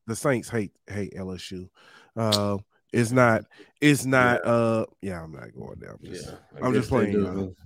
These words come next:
Speaker 2: huh?
Speaker 1: I'm just playing. Uh,
Speaker 2: 'Cause, like, 'cause somebody, you might as well go ahead. Somebody was like, four three, uh, I mean, Ojulari could play a four three. I mean, like, can he? Sure.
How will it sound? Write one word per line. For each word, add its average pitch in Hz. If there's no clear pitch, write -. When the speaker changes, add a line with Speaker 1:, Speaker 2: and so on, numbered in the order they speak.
Speaker 2:
huh? 90
Speaker 1:
I'm 95
just 95
playing. -
Uh, 127
Speaker 2:
'Cause, 120
like, 175
'cause 170
somebody, 175
you 139
might 135
as 113
well 110
go 104
ahead. 95
Somebody 156
was 113
like, 104
four 135
three, 131
uh, 110
I 107
mean, 107
Ojulari 127
could 110
play 120
a 107
four 113
three. 107
I 117
mean, 120
like, 101
can 202
he? 208
Sure. 110